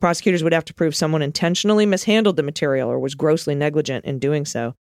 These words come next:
It seems <laughs> obvious to me, but of course I'm not a lawyer, or a prosecutor,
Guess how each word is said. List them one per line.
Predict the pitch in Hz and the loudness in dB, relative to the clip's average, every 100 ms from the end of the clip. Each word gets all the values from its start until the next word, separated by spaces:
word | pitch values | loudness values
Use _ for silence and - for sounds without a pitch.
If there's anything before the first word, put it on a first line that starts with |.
| _ _ _ | _ _ _
It | - | -10
seems | - 262 247 175 | -2 2 2 2
<laughs> | 147 | 0
obvious | 190 156 147 - | -2 0 0 -2
to | - | 0
me, | 180 233 240 | 2 4 2
but | 175 147 | 0 -2
of | |
course | - 190 180 | 2 2 0
I'm | 135 | -4
not | 120 113 | -6 -4
a | |
lawyer, | 117 151 160 156 _ _ _ - | 0 2 2 0 _ _ _ 0
or | 165 | 2
a | 151 | 2
prosecutor, | 170 165 151 - 131 139 | 0 -2 -2 -4 -4 -4